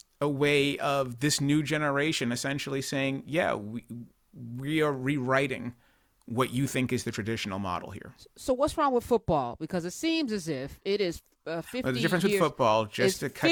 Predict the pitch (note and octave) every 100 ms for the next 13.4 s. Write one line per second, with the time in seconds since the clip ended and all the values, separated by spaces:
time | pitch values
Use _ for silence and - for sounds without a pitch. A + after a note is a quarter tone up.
0 | E4 E4 D4+ B3 C4+ C4 A#3+ A3+ - _
1 | _ A#3 A#3 A#3+ A3 G#3+ G#3 G3+ G#3 G3
2 | F3+ D#3+ D#3+ - D3+ D3+ G3+ G#3+ G#3+ G#3
3 | G#3+ G3+ G#3+ F#3+ F#3+ F#3 - E3+ E3 E3
4 | D#3+ G#3 B3+ G3+ D#3 F3+ E3 F#3+ F#3+ E3+
5 | F3 - E3 D#3 D3 C#3 C3+ B2+ B2+ C3+
6 | C3 B2 A#2+ G#2+ A2+ G#2+ A2 F#2+ F2 -
7 | _ - - - A#2 C3 - C3+ C3+ C#3+
8 | C3+ C#3 C3+ C#3+ C#3 C#3+ C#3+ F3 E3+ -
9 | - _ - - B2 A#2+ A#2 - _ _
10 | - C3 A#2 A2+ - A2+ B2 C#3+ E3 D#3
11 | D3+ D#3 D#3 B2+ - D3+ D3 D3 C#3+ C#3
12 | C3 B2+ E3+ F3 B2+ - - C3+ B2 C#3
13 | - B2+ C#3+ -